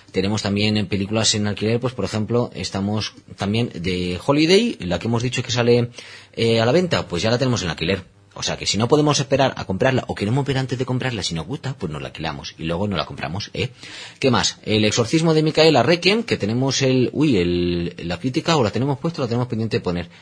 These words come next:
que nos lo puso aquí Alejandro Chacón, que os adelanto que no le gustó así como mucho, pero bueno,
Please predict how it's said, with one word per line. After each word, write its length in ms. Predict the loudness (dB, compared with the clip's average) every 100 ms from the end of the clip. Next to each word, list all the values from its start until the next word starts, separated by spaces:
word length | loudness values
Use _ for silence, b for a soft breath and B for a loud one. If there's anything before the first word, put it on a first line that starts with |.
| B
que 140 | -6
nos 100 | -4
lo 120 | -4 -4
puso 220 | -4 -4
aquí 600 | -2 -2 0 0 -2 -4
Alejandro 360 | -6 -6 -6
Chacón, 280 | -4 -4 -4
que 100 | -2
os 80 | -2
adelanto 300 | -2 -2 -4
que 100 | -4
no 80 | -2
le 60 |
gustó 340 | -4 -6 -6 -6
así 140 | -6
como 240 | -8 -8 -6
mucho, 240 | -6 -6
pero 140 | -4
bueno, 180 | -4 -4